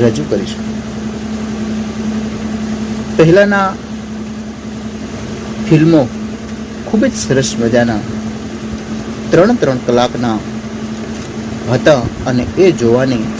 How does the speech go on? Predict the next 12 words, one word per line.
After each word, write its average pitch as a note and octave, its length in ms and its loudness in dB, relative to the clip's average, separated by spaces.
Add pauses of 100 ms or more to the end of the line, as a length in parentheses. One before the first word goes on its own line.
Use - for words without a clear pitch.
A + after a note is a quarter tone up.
(260)
ખૂબ B2 240 2
જ - 120 2
મજા G2+ 280 0
આવતી. - 300 -2 (880)
આજે F#3 260 6 (300)
આપણે E3+ 220 2 (140)
એક E3+ 100 4 (240)
એવું D#3+ 240 8 (180)
ફિલ્મ E3+ 300 4
ગીત, A2+ 260 -2 (2500)
જ્યારે G3 280 8 (1080)
નરેશ E3 320 4